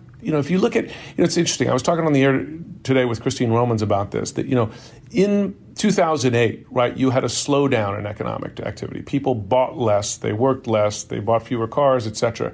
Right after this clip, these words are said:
We have a stoppage of economic activity. And that's why you're seeing the numbers here just off the scale. Now, it's temporary,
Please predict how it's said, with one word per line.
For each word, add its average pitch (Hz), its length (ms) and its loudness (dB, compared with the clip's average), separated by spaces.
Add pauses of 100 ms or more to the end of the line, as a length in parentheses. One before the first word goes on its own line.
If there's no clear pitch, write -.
(340)
We 180 140 4
have 254 80 2
a 196 60 2
stoppage - 840 -2
of 117 160 -4
economic - 520 -6
activity. - 560 -10 (400)
And 127 100 0
that's 190 180 2
why 208 140 4
you're 151 140 2
seeing 160 380 2
the 127 100 2
numbers 139 380 0
here 113 260 0
just 110 220 -2
off 110 220 0
the 107 80 -8
scale. 110 600 -2 (240)
Now, 147 120 4
it's 147 160 -2
temporary, 117 880 0